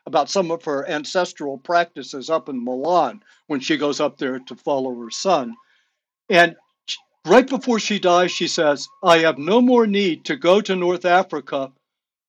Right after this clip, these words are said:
I am content to lay, to be buried just where I die." And Augustine has a long panegyric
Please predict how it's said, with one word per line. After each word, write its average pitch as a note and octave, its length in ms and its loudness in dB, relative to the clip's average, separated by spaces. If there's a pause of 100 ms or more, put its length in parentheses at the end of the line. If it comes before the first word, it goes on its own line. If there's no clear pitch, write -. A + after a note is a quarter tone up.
I F3+ 160 2
am E3+ 180 -2
content G3 760 -8 (280)
to D3+ 120 -8
lay, E3 840 -2 (180)
to D#3 100 -10
be C3 300 -8 (380)
buried A#3 420 0 (180)
just G#3 300 -4
where G3+ 360 -2
I E3 240 0
die." E3 540 -2 (440)
And D3 120 -4
Augustine D#3 580 -6
has D#3 260 -8
a C3+ 60 -12
long D3 800 -2 (320)
panegyric G3 1080 -4